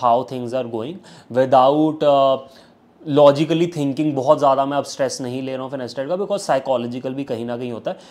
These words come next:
but I think मैं अपने केस में इस चीज़ को लेके खुश हूँ। Because अगर आप देखें,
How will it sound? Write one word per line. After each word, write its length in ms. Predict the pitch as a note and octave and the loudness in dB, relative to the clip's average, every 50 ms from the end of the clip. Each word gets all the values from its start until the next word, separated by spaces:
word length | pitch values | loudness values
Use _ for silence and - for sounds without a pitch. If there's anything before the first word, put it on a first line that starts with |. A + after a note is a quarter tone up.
| - - C#3 | -6 2 4
but 100 | D#3+ F3 | 6 6
I 120 | F3 F3 | 6 4
think 160 | F3+ A3+ A3+ | 2 0 0
मैं 320 | F#3+ E3 D#3 D3+ D3+ D#3 F3 | 0 2 2 2 2 0 0
अपने 420 | - - D3+ - - E3 E3 E3 | 0 -2 -2 0 0 -2 -2 -2
केस 280 | D#3+ D#3+ D#3 D3+ D3+ - | -2 -2 -2 -4 -4 -6
में 120 | D#3+ G3 | -8 -6
इस 180 | G3+ E3 - - | -6 -6 -6 -6
चीज़ 180 | D#3+ C#3+ - | -8 -8 -6
को 100 | - E3+ | -4 -4
लेके 260 | D3+ D3 C#3 D#3+ F#3 F#3 F#3 - - - - - - - _ - | -4 -4 -4 -6 -6 -8 -10 -16 -20 -20 -20 -20 -20 -20 _ -4
खुश 240 | - D3+ C3+ - - | -4 -2 -2 -2 -4
हूँ। 80 | A#2+ | -4
Because 220 | C3 D3 F#3+ G3 F#3+ | -2 0 0 2 4
अगर 260 | - E3+ D#3 F3 F#3 | 4 4 6 6 6
आप 100 | G3 G3 | 6 6
देखें, 500 | E3 D#3 D#3+ D3+ D#3 - F3+ G3 G#3+ | 6 6 4 4 4 2 0 0 0